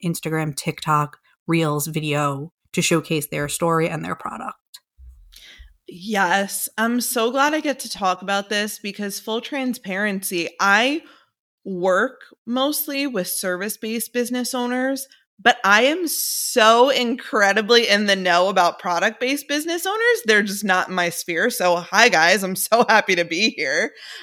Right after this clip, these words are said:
Speaker 2: Um, and I have so many nuggets for you. So many nuggets. Okay. So going off of, like, what Christina said about, like, okay, the flat lays on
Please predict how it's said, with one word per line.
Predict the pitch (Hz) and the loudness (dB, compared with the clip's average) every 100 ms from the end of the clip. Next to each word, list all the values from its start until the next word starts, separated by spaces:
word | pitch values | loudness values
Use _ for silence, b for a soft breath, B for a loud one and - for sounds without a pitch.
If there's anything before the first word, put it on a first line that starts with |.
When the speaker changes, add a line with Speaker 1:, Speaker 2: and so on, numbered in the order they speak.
| B | B
Speaker 2:
Um, | - 262 240 226 - | 6 8 8 4 0
and | 233 220 | -2 4
I | 240 | 4
have | 254 269 269 | 4 2 -2
so | - - - 226 202 214 226 240 | -2 -2 -2 2 4 6 6 4
many | 233 190 202 202 | 4 2 2 0
nuggets | 175 165 147 - | 0 0 -2 -6
for | - 160 131 | -8 -6 -8
you. | - 196 - _ | -12 -16 -18 _
So | - - - 220 208 220 | -6 -4 0 2 4 2
many | 226 196 180 170 | 2 2 2 0
nuggets. | 165 156 - - - - | -4 -6 -8 -14 -14 -6
Okay. | 214 180 - B B B B - | -4 -4 -8 B B B B -4
So | - 269 | 6 6
going | 226 226 269 381 453 | 6 2 2 2 2
off | 185 180 - | 4 4 4
of, | 202 190 | 2 2
like, | 175 156 156 160 - | 4 4 4 2 -6
what | 180 175 185 | -2 -2 0
Christina | 226 202 - 180 175 | -2 -2 -6 -4 -4
said | 170 165 165 | -4 -4 -2
about, | 165 160 160 - | -2 0 0 -2
like, | 160 160 - | -4 -6 -6
okay, | 247 254 226 | -4 0 0
the | 208 214 | 0 -6
flat | - 247 240 226 - | -8 -6 -2 -2 -2
lays | 185 175 165 165 160 175 196 | 0 0 0 -2 -4 -6 -4
on | 196 | -6